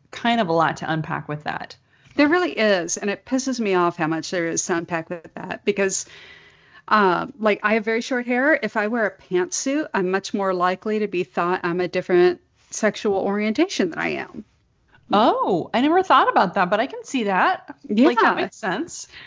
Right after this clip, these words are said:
Speaker 2: It's why when I did that panel a while back, I made it a point to wear a skirt suit. The woman with long, straight hair wore a pantsuit. I didn't feel like I could wear one 'cause I was afraid.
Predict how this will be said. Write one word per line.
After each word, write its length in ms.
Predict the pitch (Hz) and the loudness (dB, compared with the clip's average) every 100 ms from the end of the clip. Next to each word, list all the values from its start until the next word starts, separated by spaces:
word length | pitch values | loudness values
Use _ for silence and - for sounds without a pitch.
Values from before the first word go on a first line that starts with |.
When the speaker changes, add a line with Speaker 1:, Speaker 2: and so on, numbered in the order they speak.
| - | -4
Speaker 2:
It's 200 | 254 - | -2 2
why 140 | 277 277 | 4 6
when 160 | 285 | 4
I 80 | 262 | 4
did 220 | 240 247 | 2 0
that 220 | 233 220 - | 2 0 -2
panel 340 | 220 240 277 | -4 -2 0
a 40 | |
while 200 | 202 175 | 0 0
back, 280 | 175 180 202 220 | 2 0 0 0
I 80 | |
made 240 | 202 208 208 | 0 0 -2
it 120 | 185 | -2
a 80 | 185 | -2
point 520 | - - 254 254 - | -4 -4 0 2 0
to 100 | 214 | -4
wear 100 | 185 | -2
a 60 | 185 | -2
skirt 360 | - 254 269 | -2 -4 -6
suit. 380 | - 190 151 - | -4 -4 -4 -4
The 80 | 196 | 2
woman 260 | 220 233 | 4 4
with 120 | 202 190 | 0 -2
long, 560 | 175 170 185 208 220 | -2 0 0 0 -2
straight 360 | - - 202 247 | -4 -2 -2 -2
hair 460 | 240 254 311 403 - _ _ _ _ | -4 -2 -2 -4 -10 _ _ _ _
wore 180 | 202 208 | 2 4
a 40 | 208 | 4
pantsuit. 600 | 220 208 - - 151 117 _ | 2 0 -4 -6 -6 -12 _
I 120 | 247 | -4
didn't 180 | 349 349 | -2 -2
feel 120 | 330 | -2
like 180 | 320 302 | -2 -4
I 80 | 302 | -8
could 180 | 302 247 | -8 -6
wear 220 | 269 330 | -4 -2
one 240 | 196 180 | -2 -4
'cause 160 | 202 220 | -6 -4
I 80 | 220 | -4
was 140 | 247 | -4
afraid. 540 | 254 226 214 247 - | -4 -2 0 -2 -4